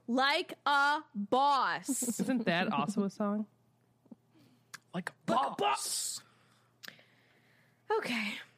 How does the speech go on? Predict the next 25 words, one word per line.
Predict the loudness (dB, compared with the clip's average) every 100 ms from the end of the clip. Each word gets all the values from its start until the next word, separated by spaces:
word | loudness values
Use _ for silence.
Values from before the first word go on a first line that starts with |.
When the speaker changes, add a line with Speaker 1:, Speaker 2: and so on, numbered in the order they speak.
| _
Speaker 1:
And | -4 0
then | 0
there's | 0 -2
this | -4 -4
little | -4 -4
conversation | -4 -2 -2 -2 -4 -4 -4
about | -4 -4
the | -2
apparition | -4 -4 -4 -4 -4
test, | -4 -2 -2 -2 -6 -6
and | -4 -2 -2 -4
Harry's | -2 -2 -2 -2
not | -2 -2 -2
yet | -4 -2
seventeen, | -2 -2 -4 -2 -2 0 -2 -2
so | -4
he's | -4 -4
not | -8 -10
taking | -6 -6 -4 -4
it. | -2 0 -2 -2
Therefore, | -2 -4 -4 0 2 2
side-along | 0 -2 0 0 0 0
apparition | -2 -2 -2 -2 -4
it | -2
is. | 2 2 2 0 -2 -6